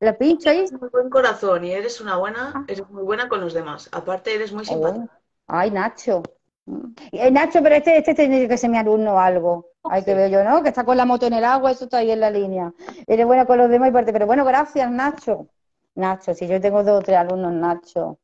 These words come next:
Speaker 1: En fin, bueno, bien, vale, gracias. Se están portando, es que he hecho una bronca la otra vez de la radio, de, bueno, una bronca. Pues le regañé, le digo que eso no se, que eso no se hacía, que el hombre se puso nervioso, el locutor, y mira que le había avisado. Venga.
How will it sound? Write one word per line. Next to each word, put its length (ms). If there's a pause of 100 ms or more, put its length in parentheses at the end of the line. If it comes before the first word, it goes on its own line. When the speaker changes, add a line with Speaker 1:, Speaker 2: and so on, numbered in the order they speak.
(280)
Speaker 1:
En 140
fin, 300
bueno, 260
bien, 220 (300)
vale, 300
gracias. 380 (500)
Se 140
están 320
portando, 460
es 40
que 80
he 40
hecho 120
una 140
bronca 360
la 100
otra 160
vez 180
de 80
la 300
radio, 420
de, 260
bueno, 160
una 140
bronca. 320 (120)
Pues 120
le 100
regañé, 460
le 80
digo 200
que 60
eso 140
no 80
se, 140 (260)
que 60
eso 160
no 80
se 80
hacía, 580
que 60
el 80
hombre 200
se 160
puso 600 (560)
nervioso, 680
el 80
locutor, 400
y 60
mira 140
que 100
le 80
había 120
avisado. 720
Venga. 380